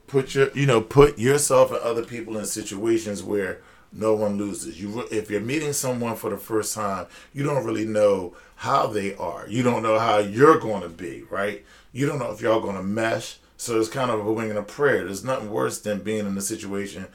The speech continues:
with someone for a couple of days and you really don't get along.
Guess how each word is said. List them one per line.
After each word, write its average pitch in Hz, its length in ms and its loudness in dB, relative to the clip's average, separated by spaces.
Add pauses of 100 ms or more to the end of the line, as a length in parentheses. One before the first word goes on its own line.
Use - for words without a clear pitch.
(320)
with 107 140 -2
someone 104 440 -2
for 101 220 -2
a 98 40 -10
couple 98 280 -2
of 104 60 0
days 127 460 0 (340)
and 110 100 -2
you 98 140 -2
really 120 560 2
don't 107 260 0
get 95 240 -6
along. 98 640 -2